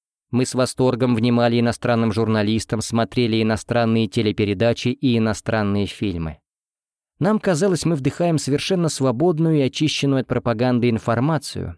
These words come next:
из ставших доступными иностранных сми. Мы верили, что к нам пришла свобода слова. Мы внимательно смотрели рекламные выпуски между сериями "Богатые тоже плачут".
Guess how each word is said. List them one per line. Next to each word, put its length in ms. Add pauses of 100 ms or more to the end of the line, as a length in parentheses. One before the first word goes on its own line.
из 200
ставших 560
доступными 680
иностранных 720
сми. 400 (1120)
Мы 300
верили, 400
что 180
к 80
нам 220
пришла 340
свобода 440
слова. 460 (300)
Мы 220
внимательно 640
смотрели 540
рекламные 640
выпуски 400
между 280
сериями 540
"Богатые 500
тоже 220
плачут". 500